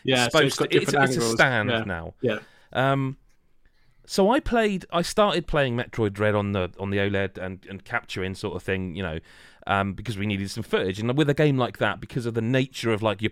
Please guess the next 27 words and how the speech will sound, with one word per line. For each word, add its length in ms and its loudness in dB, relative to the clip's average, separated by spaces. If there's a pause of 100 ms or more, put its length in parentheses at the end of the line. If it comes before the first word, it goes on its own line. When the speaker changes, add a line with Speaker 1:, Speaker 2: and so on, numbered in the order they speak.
Speaker 2:
the 80 -2
progression 560 0
through 240 0
it, 40 4
I 100 0
was 120 2
only 280 4
ever 180 2
gonna 240 -2
be 120 -8
using, 360 -2
like, 140 -6
the 60 -6
first 280 -2
couple 240 -4
of 60 0
hours 260 0
of 80 -8
footage, 340 -6
'cause 140 -4
after 240 2
that, 140 2
it's 100 -8
like, 160 -4
you 80 -8
know, 140 -4
you, 80 -14